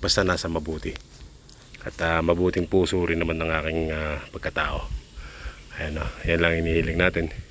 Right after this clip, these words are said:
At, ah, tumagal pa ang buhay ng aking dalawang magulang, ang aking ama at ina, at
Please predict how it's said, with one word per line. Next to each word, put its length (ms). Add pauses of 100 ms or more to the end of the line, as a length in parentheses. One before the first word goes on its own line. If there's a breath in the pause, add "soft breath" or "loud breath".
(640 loud breath)
At, 160
ah, 480 (1400 loud breath)
tumagal 400
pa 80
ang 80
buhay 320
ng 80
aking 400
dalawang 400
magulang, 560
ang 240
aking 160
ama 320
at 80
ina, 320 (720 loud breath)
at 80